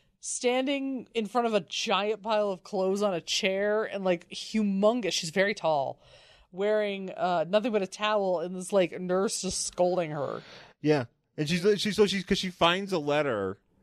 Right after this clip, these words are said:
Speaker 1: She finds a
Speaker 2: She
Speaker 1: letter.
Speaker 2: finds a letter, and she's like, "Ah, look, here it is. This convicts you. This, you'll look pretty behind bars."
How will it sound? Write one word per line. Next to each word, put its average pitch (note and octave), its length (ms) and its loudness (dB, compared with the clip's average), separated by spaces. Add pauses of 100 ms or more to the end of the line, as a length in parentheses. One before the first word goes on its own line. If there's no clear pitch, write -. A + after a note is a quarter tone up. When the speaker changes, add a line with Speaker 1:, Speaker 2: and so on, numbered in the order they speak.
(380)
Speaker 1:
She - 120 -14
finds A3+ 220 2
a A3 40 -6
Speaker 2:
She A3 60 -10
Speaker 1:
letter. A3 120 -4
Speaker 2:
finds E3+ 180 2
a F3 60 0
letter, D#3 260 2
and C#3 100 -2
she's C#3+ 140 -6
like, B2 120 -8
"Ah, C#3+ 240 4
look, D3+ 220 0
here D#3+ 200 2
it C#3 80 2
is. B2+ 240 2
This D3 120 -8
convicts C#3+ 460 2
you. A2+ 200 0
This, C3 320 -2
you'll D3+ 180 -2
look D#3 180 0
pretty E3 280 2
behind B2+ 420 -2
bars." A#2 560 0